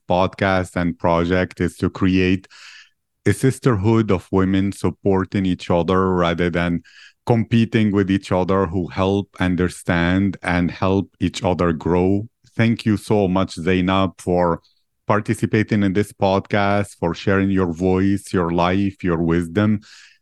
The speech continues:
I wish you all the success in the world. I wish you a fantastic vacation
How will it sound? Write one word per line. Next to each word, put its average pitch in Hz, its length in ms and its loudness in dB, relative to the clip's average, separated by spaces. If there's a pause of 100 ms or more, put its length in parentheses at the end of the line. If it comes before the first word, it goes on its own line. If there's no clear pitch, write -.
I 104 220 2
wish 101 320 0
you 92 140 2 (100)
all 113 260 2
the 101 120 -2
success - 520 -4
in 90 120 0
the 85 100 0
world. 92 480 0
I 87 140 0
wish 92 240 -2
you 95 80 0
a 82 40 -2
fantastic 95 720 -2
vacation 95 800 0